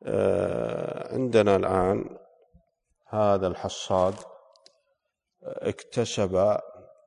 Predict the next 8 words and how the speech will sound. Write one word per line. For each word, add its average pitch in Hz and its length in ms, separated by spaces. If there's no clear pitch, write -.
نصاباً، 95 680
يعني 90 340
قيل 101 480
له: 104 360
"آه، 95 580
جذ 110 240
هذا 101 320
النخل 101 580